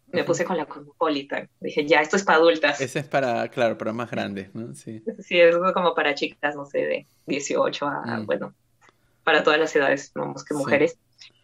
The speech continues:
Speaker 1: Y luego dije, "Bueno, ya he llegado a este nivel, ahora me pongo a leer lo que realmente me interesa". Me puse a leer Women's Health.
Speaker 2: ¿Ya?
Speaker 1: Así que este, este que es de sobre de salud y,
Speaker 2: ¿Ya?
Speaker 1: y ejercicio y alimentación,
Speaker 2: Ya.
Speaker 1: bueno,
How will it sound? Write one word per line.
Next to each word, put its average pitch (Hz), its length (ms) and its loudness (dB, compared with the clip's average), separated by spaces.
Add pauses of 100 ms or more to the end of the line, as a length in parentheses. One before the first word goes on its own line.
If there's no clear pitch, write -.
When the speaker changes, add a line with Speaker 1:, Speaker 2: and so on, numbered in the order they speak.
(520)
Speaker 1:
Y 165 260 6
luego 175 280 8
dije, 170 180 8
"Bueno, 160 240 6 (300)
ya 165 300 6
he 170 60 8
llegado 175 260 8
a 190 40 6
este 196 200 -4
nivel, 180 500 0
ahora 160 240 0
me 156 100 -4
pongo 170 220 0
a 170 80 2
leer 160 220 -2
lo 170 120 0
que 156 80 -8
realmente 170 420 -2
me 175 100 -4
interesa". 165 460 -2
Me 170 120 -12
puse 156 220 -6
a 147 40 -2
leer 156 360 -2
Women's 160 520 -4
Health. 190 280 0 (340)
Speaker 2:
¿Ya? 120 500 -2 (160)
Speaker 1:
Así 156 280 -6
que 147 340 4
este, 170 340 0
este 180 340 6
que 160 120 4
es 170 80 0
de 170 120 6
sobre 147 460 0
de 131 240 -12
salud 147 960 4
y, 135 540 -6
Speaker 2:
¿Ya? 127 400 0
Speaker 1:
y 135 300 -4
ejercicio 156 960 -2
y 139 420 -2
alimentación, 131 680 0
Speaker 2:
Ya. 117 180 2
Speaker 1:
bueno, 120 140 -10